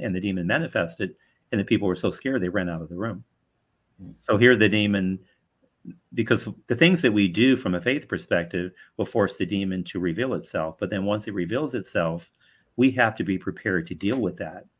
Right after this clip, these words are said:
Speaker 1: If we're terrified and run out of the room, then I think we've done greater harm than good.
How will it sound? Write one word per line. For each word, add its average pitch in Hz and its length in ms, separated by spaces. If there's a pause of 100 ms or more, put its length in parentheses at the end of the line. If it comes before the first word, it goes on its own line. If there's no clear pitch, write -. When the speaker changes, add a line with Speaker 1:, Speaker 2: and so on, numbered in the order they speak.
(220)
Speaker 1:
If - 140
we're 120 120
terrified 117 560
and 92 140
run 101 160
out 90 160
of 85 60
the 87 80
room, 107 480 (1300)
then 110 180
I 110 140
think 98 220
we've 95 160
done 92 200
greater 92 260
harm 90 260
than 92 140
good. 92 200